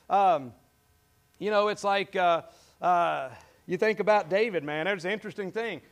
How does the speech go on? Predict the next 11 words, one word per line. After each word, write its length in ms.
Remember 160
how 140
David 320
took 180
out 200
Goliath? 520
Well, 160
how, 260
how, 540
I 60
mean, 460